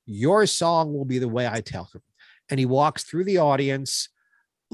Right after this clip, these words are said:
thinking anybody there could be the parents, not thinking it was himself. And he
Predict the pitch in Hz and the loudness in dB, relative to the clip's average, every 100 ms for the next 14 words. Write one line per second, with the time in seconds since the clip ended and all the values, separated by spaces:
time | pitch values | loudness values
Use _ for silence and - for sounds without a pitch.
0 | 185 - 190 156 165 135 165 156 151 143 | -14 -6 -2 0 0 2 2 4 4 4
1 | 143 135 - 190 185 113 98 107 95 110 | 4 2 2 2 2 -2 -4 -8 -6 -6
2 | 240 - - 147 120 - 180 277 196 127 | -6 -8 -6 -4 -4 -2 -2 0 0 -2
3 | 120 - 101 101 98 104 269 - _ _ | -6 -8 -12 -10 -10 -10 -12 -18 _ _
4 | _ _ _ _ _ _ 139 131 131 123 | _ _ _ _ _ _ -2 -2 0 -2